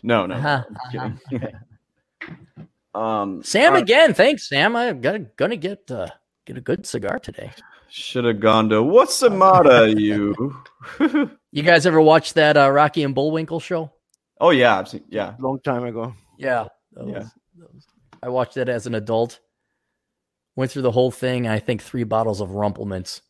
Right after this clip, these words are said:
Speaker 1: You still
Speaker 3: Oh.
Speaker 1: watch that. I think I texted you one time and you're like, "Yeah, I'm watching that." <laughs> So, uh, the last one so far, Jeff, Darkman Jeff,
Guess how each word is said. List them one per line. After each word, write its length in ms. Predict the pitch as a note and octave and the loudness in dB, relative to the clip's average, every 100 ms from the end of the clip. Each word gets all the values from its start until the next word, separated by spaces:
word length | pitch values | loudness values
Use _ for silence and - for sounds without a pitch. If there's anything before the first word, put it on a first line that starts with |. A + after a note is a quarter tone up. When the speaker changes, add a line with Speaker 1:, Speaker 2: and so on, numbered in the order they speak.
| _ _ - | _ _ -12
Speaker 1:
You 140 | F#3+ | -10
still 340 | A3 - F3 G3 | -8 -4 -2 0
Speaker 3:
Oh. 60 | C3+ | 0
Speaker 1:
watch 300 | G#2+ G#2 - | -2 -2 -6
that. 220 | G#2+ G2+ | -2 -2
I 80 | G2 | -2
think 200 | G2+ D#3 | -4 -2
I 100 | C#3+ | -2
texted 500 | - - C3 C3 A2 | -2 -4 -4 -4 -8
you 120 | G#2+ | -6
one 200 | G#2+ G#2 G2+ | -4 -4 -6
time 260 | G#2+ G#2 | -6 -6
and 60 | G2+ | -6
you're 140 | G2 | -4
like, 240 | G2 G2 A2 | -4 -6 -2
"Yeah, 160 | A#2+ | 2
I'm 140 | A2+ G#2 | 2 2
watching 540 | G#2+ A2 A2 G2 G2 - - | 0 -2 -4 -6 -8 -10 -12
that." 380 | F#2 F#2 - _ - - | -8 -8 -10 _ -20 -6
<laughs> 200 | D#3+ - | -6 -6
So, 400 | - - F#2+ G2+ _ _ - - - _ _ _ _ _ _ _ - | -10 -12 -10 -10 _ _ -20 -20 -20 _ _ _ _ _ _ _ 0
uh, 320 | A2 B2 B2 | 4 6 4
the 100 | A#2 | 2
last 380 | A2+ B2+ D#3 D#3 | 4 4 4 0
one 120 | C#3+ A#2 | -4 -2
so 220 | C3+ A2+ | -2 -2
far, 380 | - C#3 B2+ A#2 | 0 2 2 0
Jeff, 760 | C3+ G#3+ G#3 D#3+ B2+ A2 - | -6 -2 2 4 2 0 -4
Darkman 520 | C3 C3+ C#3 C3+ B2 | -4 -4 -6 -10 -10
Jeff, 220 | B2 A#2 | -8 -8